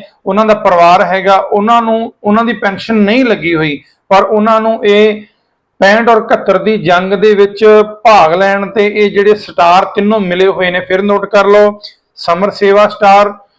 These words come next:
ਪੂਰਬੀ ਸਟਾਰ ਤੇ ਪੱਛਮੀ ਸਟਾਰ। ਤਾਂ ਉਹ ਜੇ ਉਹਨਾਂ ਨੂੰ ਪੈਨਸ਼ਨ ਨਹੀਂ ਮਿਲ ਰਹੀ, ਕੋਈ ਜ਼ਮੀਨ ਜਾਇਦਾਦ ਸਰਕਾਰ ਵੱਲੋਂ ਨਾਮ ਵਿੱਚ ਨਹੀਂ ਮਿਲੀ ਹੋਈ,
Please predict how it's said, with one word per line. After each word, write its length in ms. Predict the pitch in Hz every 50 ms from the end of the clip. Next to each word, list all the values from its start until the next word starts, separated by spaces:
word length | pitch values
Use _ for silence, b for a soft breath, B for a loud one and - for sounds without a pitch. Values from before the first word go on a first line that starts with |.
| _ _ _ _ _ -
ਪੂਰਬੀ 340 | 185 185 196 196 196 220 214
ਸਟਾਰ 320 | 208 - 220 196 190 196
ਤੇ 140 | 190 - 214
ਪੱਛਮੀ 400 | - - - - - 196 180 175 -
ਸਟਾਰ। 420 | - - 160 151 135 127 123 123 - _ _ _ _ _ _ _ _ _ -
ਤਾਂ 100 | 208 208
ਉਹ 280 | 214 226 208 208 214 208
ਜੇ 180 | 156 185 202
ਉਹਨਾਂ 240 | 208 208 208 208 214
ਨੂੰ 160 | 214 208 208 214
ਪੈਨਸ਼ਨ 360 | 190 185 180 185 - 202 190
ਨਹੀਂ 200 | 185 180 202 220
ਮਿਲ 180 | 220 214 202
ਰਹੀ, 200 | 190 196 202 208
ਕੋਈ 180 | 202 208 220 214
ਜ਼ਮੀਨ 460 | 214 170 180 180 180 185 196 196 196 175
ਜਾਇਦਾਦ 380 | 175 175 175 175 175 190 196 190
ਸਰਕਾਰ 440 | 196 175 170 - 190 175 170 170 180
ਵੱਲੋਂ 260 | 180 185 190 196 190
ਨਾਮ 280 | 180 165 156 160 170 175
ਵਿੱਚ 200 | 180 185 - 196
ਨਹੀਂ 240 | 175 160 175 202
ਮਿਲੀ 260 | 208 202 190 185 185 175
ਹੋਈ, 260 | 170 180 185 190 190